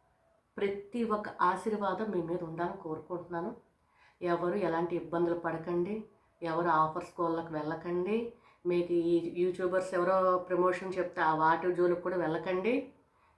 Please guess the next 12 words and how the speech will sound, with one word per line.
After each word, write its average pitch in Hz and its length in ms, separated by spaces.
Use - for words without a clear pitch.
మీకు 185 280
మీ 170 220
ఊర్లో 175 320
ఏం 170 360
దొరికితే 165 260
అవి - 100
కొనుక్కోండి. 190 760
మీకు 202 220
అంతగా 202 440
ఇంకా 208 360
ఇంట్రెస్ట్ 208 520
అయితే 190 560